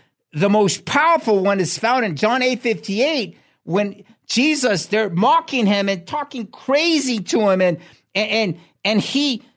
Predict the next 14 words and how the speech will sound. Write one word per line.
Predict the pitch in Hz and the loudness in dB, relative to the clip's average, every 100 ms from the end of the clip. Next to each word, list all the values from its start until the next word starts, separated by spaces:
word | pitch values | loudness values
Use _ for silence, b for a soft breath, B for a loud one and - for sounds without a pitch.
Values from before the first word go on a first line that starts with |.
| _ | _
throws | _ 226 285 339 311 240 269 | _ 2 4 4 4 2 2
out | 277 311 233 - _ - - | 2 4 2 0 _ -8 -2
this | 208 233 214 - | 2 4 4 0
bomb | 131 117 - 269 320 311 240 185 139 117 - b b _ | -6 -6 0 4 6 6 6 4 2 -2 -6 b b _
that | 165 226 180 | 0 0 2
goes | 247 240 185 | 2 4 4
off | 247 233 - | 4 4 2
when | 220 220 | 0 2
he | 202 | 0
says, | - 240 208 - _ _ _ _ _ _ | 2 2 2 -2 _ _ _ _ _ _
Jesus | - 247 277 277 240 | -2 2 2 0 0
said | 262 | 2
unto | 233 233 - 202 | 2 0 0 0
them, | 190 196 160 - 165 | 2 0 -2 -10 -18